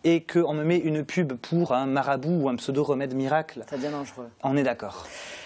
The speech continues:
Speaker 2: L'Assemblée nationale a voté une mesure phare la semaine dernière, celle du droit à l'oubli pour les
Speaker 1: Oui.
Speaker 2: mineurs. Ces derniers pourront donc effacer des données personnelles dans des délais très courts et sans
Speaker 1: Mhm.
Speaker 2: justification.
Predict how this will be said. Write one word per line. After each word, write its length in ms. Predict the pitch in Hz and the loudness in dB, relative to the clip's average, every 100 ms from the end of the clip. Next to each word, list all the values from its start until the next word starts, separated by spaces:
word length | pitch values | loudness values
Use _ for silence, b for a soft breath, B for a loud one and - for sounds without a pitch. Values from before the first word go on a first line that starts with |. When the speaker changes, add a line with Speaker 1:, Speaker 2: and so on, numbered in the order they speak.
| B | B
Speaker 2:
L'Assemblée 320 | 175 202 208 | 2 4 4
nationale 360 | 214 202 220 233 | 2 2 2 2
a 60 | |
voté 260 | 185 185 226 | 2 0 2
une 120 | 208 | 2
mesure 320 | 185 165 180 | 2 2 0
phare 260 | - - 214 | 0 2 4
la 100 | 196 | 2
semaine 260 | - 180 170 | 0 -2 2
dernière, 280 | 170 190 | 2 0
celle 160 | 190 180 | -4 -4
du 120 | 147 | -4
droit 260 | 143 - 240 | -4 2 4
à 80 | 220 | 4
l'oubli 440 | 190 156 147 160 | 2 -2 -4 -6
pour 160 | - 175 | 0 2
les 80 | 160 | 2
Speaker 1:
Oui. 60 | |
Speaker 2:
mineurs. 360 | 160 160 156 208 | 2 4 4 4
Ces 140 | - | 0
derniers 300 | 170 160 170 | 0 2 0
pourront 260 | 170 156 165 | -4 -2 0
donc 240 | 160 175 | 2 2
effacer 460 | 180 170 165 - 185 B B 147 | 2 2 2 2 -2 B B -10
des 100 | 143 | -2
données 240 | 156 165 160 | 2 2 2
personnelles 580 | - 196 - 185 185 190 | 2 0 0 2 2 4
dans 120 | 170 | 2
des 100 | 156 | 2
délais 280 | 147 151 - | 2 2 0
très 240 | - 233 | 0 -2
courts 360 | - 196 202 - | 0 2 2 4
et 80 | 151 | -2
sans 200 | - 262 | 0 0
Speaker 1:
Mhm. 60 | |
Speaker 2:
justification. 720 | 208 196 220 185 156 160 - | 2 -2 -4 -6 0 0 0